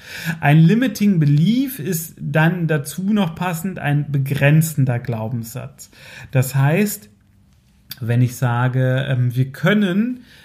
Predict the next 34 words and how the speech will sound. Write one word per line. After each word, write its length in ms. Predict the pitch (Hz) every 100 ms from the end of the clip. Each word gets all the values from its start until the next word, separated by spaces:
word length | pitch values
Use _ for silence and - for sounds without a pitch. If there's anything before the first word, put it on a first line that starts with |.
| _
mit, 600 | 143 151 165 160 - -
äh, 420 | 135 156 139 139 143
unserem 440 | 165 165 151 139
Business 500 | 170 190 170 143 -
hier 500 | 151 156 165 180 165
zehntausend 840 | - 185 202 202 160 165 156 156
Euro 380 | 127 160 165 151
im 280 | 139 131 135
Monat 300 | 139 131 123
erreichen, 600 | 123 117 120 131 139 165 - - -
dann 140 | 190
ist 180 | 156 -
das 140 | 180
ein 140 | 160 151
Limiting 560 | 135 147 147 165 165
Belief. 720 | 175 165 160 160 143 131 - -
Das 200 | 127 -
heißt, 200 | 143 143
ich 100 | 151
habe 140 | 147
einen 180 | 139 127
Glaubenssatz, 680 | 127 127 180 208 220 214 -
der 120 | 143
blockiert, 680 | 135 131 - - 196 240 214
dass 160 | 156
ich 140 | 135 -
mehr 260 | 135 180
als 220 | 180 165 -
zehntausend 540 | 147 147 151 139 139
Euro 280 | 139 139 165
Umsatz 440 | 196 175 151 131
im 180 | 131 117
Monat 360 | 113 107 104 -
mache. 260 | 117 -